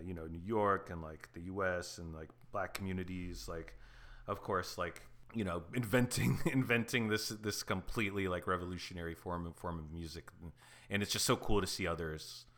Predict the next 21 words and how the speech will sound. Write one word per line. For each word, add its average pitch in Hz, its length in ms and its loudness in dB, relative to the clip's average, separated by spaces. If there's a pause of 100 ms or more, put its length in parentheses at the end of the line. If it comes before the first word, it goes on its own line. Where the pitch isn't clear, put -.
(260)
who, 95 240 2
who 87 240 2
are 82 160 2
deep 82 420 -8
students 85 480 -2
of 80 120 -2
it, 82 160 -4
like, 78 280 -10 (260)
interrogate 87 520 -2
their 82 160 -2
own, 85 360 -2 (500)
um, 95 240 8
selves 101 400 6
and 87 100 -4
their 85 100 2
own 90 100 2
cultures, 90 460 -4
like, 87 160 -4
in 87 80 -6
that 85 200 -2
way. 85 360 -2